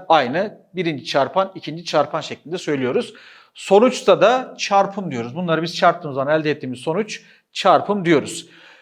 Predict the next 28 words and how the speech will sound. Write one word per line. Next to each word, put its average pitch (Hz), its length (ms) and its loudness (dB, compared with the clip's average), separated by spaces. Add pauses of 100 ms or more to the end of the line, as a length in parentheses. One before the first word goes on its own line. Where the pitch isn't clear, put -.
(160)
Dikkat 226 240 4
etmemiz 214 300 -2
gereken 208 420 4
neler 190 260 6
varmış? 151 680 2
Örneklerimize 156 600 0
bakalım. 117 440 2
Şimdi 240 380 2
çarpma 233 360 4
işleminde 202 680 2
özellikle, 220 840 2 (120)
e, 139 460 2
çok 220 240 0
basamaklı 175 400 2
sayıları 160 380 2
birbirleriyle 160 500 -2
çarparken, 139 680 0 (560)
e, 131 600 4
basamakları 220 540 4
kaydırma 170 480 2 (480)
yapmamız 147 440 -2
gerekiyor. 120 540 -4
Bunu 196 180 2
genelde 180 420 2
atlayabiliyoruz. 156 1000 -2
Hata 190 360 2
buradan 156 260 2
çıkıyor. 208 360 -4